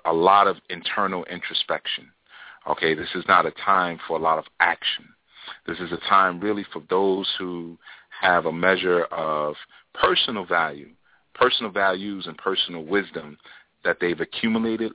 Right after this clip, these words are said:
over time. This is now the time to kind of sit back and rely on that. This is not a time for new information, for the acquiring of new information or the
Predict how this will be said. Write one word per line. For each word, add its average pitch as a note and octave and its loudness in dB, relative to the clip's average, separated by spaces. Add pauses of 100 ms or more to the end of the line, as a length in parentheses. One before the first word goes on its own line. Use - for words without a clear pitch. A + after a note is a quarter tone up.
over F#2+ -4
time. G2+ -2 (400)
This A2 -2
is G#2 -6
now G2 6
the E2+ -8
time F#2 2
to F2 -10
kind F#2+ 0
of D#2+ -4 (200)
sit - -2
back F2 4
and E2 -8
rely E2+ 2
on D#2 -12
that. D2+ 2 (800)
This F2+ -4
is F#2 -2
not F2+ 6
a E2+ -2 (120)
time F#2 2
for F2 -6
new G#2 -6
information, E2+ -4
for D#2+ -6
the D#2+ -8
acquiring F2+ 0 (320)
of E2+ -4
new F2 -2
information F2 -4 (360)
or F#2+ 6
the E2+ -14